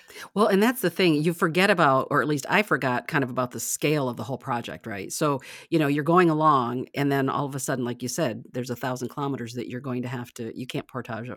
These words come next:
over that. So, yeah. Uh, but it was still, it's, it really hit me when I, I just thought, "I can't, I can't believe he's <laughs> gonna just take this canoe and, or hope to find a canoe and then finish the journey." So that was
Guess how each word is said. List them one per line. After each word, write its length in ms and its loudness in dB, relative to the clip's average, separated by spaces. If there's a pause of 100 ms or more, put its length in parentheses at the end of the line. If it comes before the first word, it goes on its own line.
(140)
over 420 -8
that. 360 -6
So, 240 -12 (100)
yeah. 140 -4 (500)
Uh, 140 2
but 160 -6
it 80 6
was 100 2
still, 280 6
it's, 300 -2 (400)
it 140 4
really 180 6
hit 160 2
me 120 2
when 260 -2
I, 80 0 (120)
I 80 2
just 180 -8
thought, 160 -4
"I 60 -8
can't, 260 -8
I 60 -2
can't 240 -4
believe 260 -4
he's 220 -6
<laughs> 0 -
gonna 220 4
just 280 -2
take 220 -4
this 180 -6
canoe 420 0
and, 240 0 (300)
or 180 0
hope 340 2
to 80 0
find 300 2
a 60 -4
canoe 560 -2
and 160 0
then 260 -2
finish 300 -4
the 100 -6
journey." 300 -4
So 140 -4
that 140 -2
was 180 -8